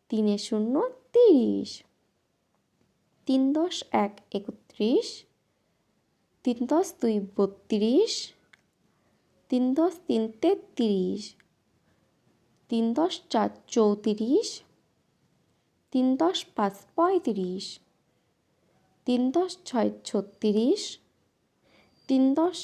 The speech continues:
সাত সাঁইত্রিশ, তিন দশ আট আটত্রিশ, তিন দশ নয় ঊনচল্লিশ, চারে শূন্য চল্লিশ। এবার আমরা পড়ব দশটি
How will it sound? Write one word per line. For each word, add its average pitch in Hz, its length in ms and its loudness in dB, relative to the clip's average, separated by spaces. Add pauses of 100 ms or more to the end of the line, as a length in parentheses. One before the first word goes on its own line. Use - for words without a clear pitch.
সাত 208 180 0 (180)
সাঁইত্রিশ, 196 960 0 (1000)
তিন 233 280 0
দশ 311 300 -2 (120)
আট 196 280 -2 (120)
আটত্রিশ, 214 840 -4 (960)
তিন 277 280 4
দশ 370 340 0
নয় 208 300 0 (100)
ঊনচল্লিশ, 202 1080 0 (720)
চারে 208 320 0
শূন্য 226 580 0 (260)
চল্লিশ। 208 840 2 (2500)
এবার 285 320 0
আমরা 220 380 -2 (140)
পড়ব 208 540 0 (160)
দশটি 208 580 -2